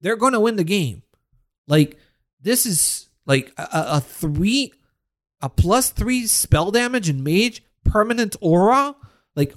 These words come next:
all of your A O Es basically clear the entire board, and you're gonna kill them pretty fast. So this is a very lethal finisher, which it should be because the quest is difficult to complete, right?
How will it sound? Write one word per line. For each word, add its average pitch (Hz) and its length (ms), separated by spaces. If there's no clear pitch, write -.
all 254 220
of 220 80
your 226 180
A 208 160
O 202 100
Es 180 200
basically 156 480
clear 190 300
the 165 140
entire 214 360
board, 170 360
and 143 100
you're 151 100
gonna 165 240
kill 208 280
them 170 200
pretty 175 260
fast. 123 400
So 131 260
this 214 200
is 185 120
a 160 80
very 175 320
lethal 156 380
finisher, 110 520
which 175 240
it 170 120
should 302 240
be 117 140
because 120 440
the 139 80
quest 180 240
is 131 100
difficult 143 340
to 139 40
complete, 131 400
right? 165 260